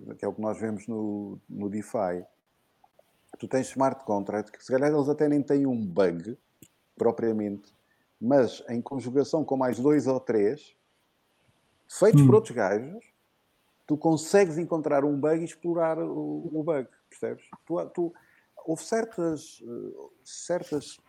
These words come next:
Speaker 1: aqueles loans, eh, flash loans, que a malta, eh, consegue tirar milhões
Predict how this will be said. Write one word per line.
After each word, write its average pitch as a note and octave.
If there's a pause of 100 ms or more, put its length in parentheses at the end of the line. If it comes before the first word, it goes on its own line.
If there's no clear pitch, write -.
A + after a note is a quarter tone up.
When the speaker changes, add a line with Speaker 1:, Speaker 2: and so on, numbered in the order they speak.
Speaker 1:
aqueles B2+
loans, C3+
eh, A2+
flash C3
loans, G#2 (280)
que -
a G#2+
malta, A2
eh, F#2+
consegue G#2+ (380)
tirar G#2+
milhões G2+